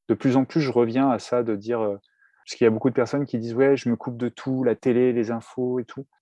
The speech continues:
Moi, je me tiens quand même au courant un peu, un minimum.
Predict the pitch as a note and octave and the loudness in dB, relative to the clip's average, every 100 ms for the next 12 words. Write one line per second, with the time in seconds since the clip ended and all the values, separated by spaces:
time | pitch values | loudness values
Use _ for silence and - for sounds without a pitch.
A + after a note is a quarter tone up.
0 | _ C3 D3+ C3+ A#2 C3+ - D3 D#3 D#3 | _ 0 2 2 2 -2 0 0 0 0
1 | C#3+ - C3+ C#3 C#3 A#2 - A#2+ - A#2+ | -4 -4 -4 -2 -4 -4 -4 -6 -4 -2
2 | A#2+ C3 C3+ C3+ B2+ A#2+ | 2 2 2 2 0 -4